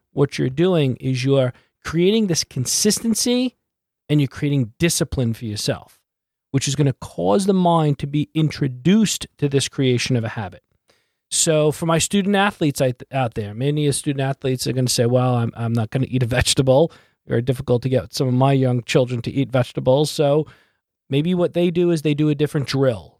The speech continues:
Maybe they read about their sport for ten minutes. They watch some film. Anything. A habit is something we consistently do. We do it each day. We remind ourselves that we wanna do the habit we created. This will create for you that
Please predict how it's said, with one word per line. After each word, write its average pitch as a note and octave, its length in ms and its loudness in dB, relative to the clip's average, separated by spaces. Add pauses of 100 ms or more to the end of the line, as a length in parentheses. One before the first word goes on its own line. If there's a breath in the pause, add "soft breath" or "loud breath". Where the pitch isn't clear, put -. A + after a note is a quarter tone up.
Maybe G#2+ 200 -10
they C3 140 -2
read D3 320 0
about C#3+ 280 2
their C#3 120 4
sport - 480 0
for C3+ 100 -8
ten B2 280 -2
minutes. G#2+ 240 -4
They A#2+ 100 -2
watch A2+ 320 -4
some C3 180 0
film. A#2+ 680 0 (560)
Anything. F3+ 640 2
A B2+ 80 -6
habit F#3 640 0
is D#3 120 0
something C3+ 560 2
we A#2 140 0
consistently B2 1080 0
do. G#2 420 -6 (500)
We A2 120 -4
do A2+ 160 0
it G#2+ 80 0
each E3 240 0
day. E3+ 420 4 (380)
We A2 40 -2
remind A#2 480 2
ourselves D#3+ 420 2
that D3+ 100 0
we B2 100 0
wanna C3 300 2
do E3 160 2
the D#3 80 4
habit D#3 340 0
we D#3+ 140 2
created. C#3 540 0 (360)
This D3 180 2
will E3+ 80 4
create D3+ 400 0
for - 120 -8
you C#3+ 140 2
that A2 200 0